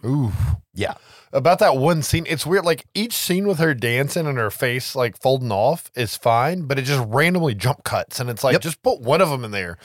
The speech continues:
Speaker 1: Like, I don't even know why they didn't just use one. Like,
Speaker 2: Well, and
Speaker 1: she's sweating and it falls down, she flips it up, call it. You're done.
Speaker 2: Well, and also, even the song is jank compared to all the other songs in the movie. And it, it feels like a celebrity cameo.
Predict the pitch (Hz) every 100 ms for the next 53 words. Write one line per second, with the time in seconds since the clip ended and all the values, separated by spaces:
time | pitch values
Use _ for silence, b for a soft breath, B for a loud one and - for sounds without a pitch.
0 | B B - 214 240 233 220 202 180 185
1 | 135 - _ _ 151 147 147 127 131 190
2 | 69 98 135 151 143 185 185 - 165 175
3 | 170 180 170 - 165 147 156 156 147 -
4 | 160 - 156 156 - 180 156 90 _ _
5 | 135 156 104 90 - 170 160 151 220 233
6 | - 214 247 180 143 - - 185 247 135
7 | 95 85 - 135 214 95 - _ - 123
8 | 139 127 120 110 - 180 208 180 160 139
9 | 120 156 151 127 120 110 196 110 67 -
10 | _ - 135 131 - 143 - 180 185 170
11 | 151 147 - 127 123 - 135 131 123 -
12 | 147 117 76